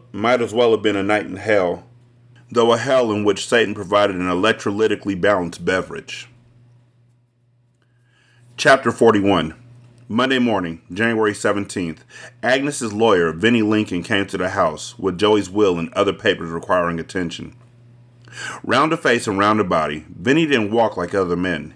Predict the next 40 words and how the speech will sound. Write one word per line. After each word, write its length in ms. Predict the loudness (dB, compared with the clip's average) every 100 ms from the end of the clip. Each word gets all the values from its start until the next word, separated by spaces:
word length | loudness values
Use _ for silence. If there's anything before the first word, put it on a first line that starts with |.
| _ _ -20 -20 -6
He 120 | -4
seemed 220 | 0 0
to 60 | 0
bounce 340 | 2 0 0
lightly 300 | 0 0 2
along, 520 | 0 2 0 0 -6 -14 -4
as 140 | 0 0
if 140 | 0
inflated 440 | -4 -2 2 2 0
with 120 | -4
a 40 |
mixture 460 | 0 0 0 0 -2
of 140 | 0
gases 440 | 2 2 0 -2 -2
that 140 | 0
included 380 | 0 -2 0 0
enough 260 | 0 -2
helium 400 | 0 0 2 2
to 80 | 2
make 180 | 0 0
him 120 | -4
buoyant, 480 | -4 -2 -2 -4 -10 _ _ _ -20 _ -2
though 160 | 0
not 280 | 2 2 0
so 240 | 0 0
much 320 | 2 2 0 -2
that 120 | 0
he 100 | 2
was 140 | 2
in 140 | 0 0
danger 280 | 2 2 -2
of 80 |
sailing 380 | 0 0 0 -2
up 220 | -2 -2 -2
and 80 |
away 180 | 0 0
like 200 | 0 -2
a 40 | -6
birthday 420 | -2 -2 0 -6
balloon. 400 | -6 -8 -10